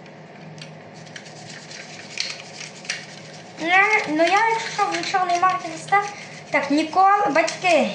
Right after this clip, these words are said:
ніколи не давайте розчинник дітям. Я, звісно, вже дорослий, мені десять років, я вже все розумію, як з ним, як з тим розчинником поводитися. М,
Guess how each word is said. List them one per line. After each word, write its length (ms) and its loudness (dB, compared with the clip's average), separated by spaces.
ніколи 800 4
не 100 4
давайте 440 2
розчинник 520 -2
дітям. 480 -4
Я, 140 2
звісно, 400 -2
вже 320 2
дорослий, 760 -2
мені 240 0
десять 380 -2
років, 320 -4
я 200 0
вже 140 -6
все 260 -2
розумію, 600 -4
як 200 0
з 40 -4
ним, 200 -2
як 160 0
з 40 -8
тим 260 -2
розчинником 640 -2
поводитися. 880 -2
М, 160 -6